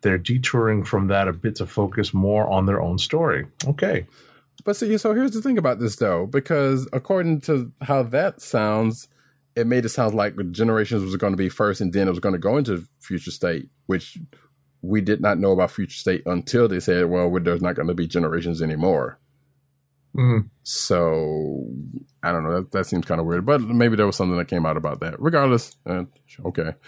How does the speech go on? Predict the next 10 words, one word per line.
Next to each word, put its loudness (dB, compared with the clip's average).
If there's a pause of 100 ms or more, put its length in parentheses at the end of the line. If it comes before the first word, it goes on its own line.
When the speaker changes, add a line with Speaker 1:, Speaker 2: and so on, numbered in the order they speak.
(340)
Speaker 2:
Uh, 4
speaking 0
of 4
D 2
C -2
Generations, -2
uh, 0
Shattered 0 (180)
Forged, 0 (1040)
wait, -6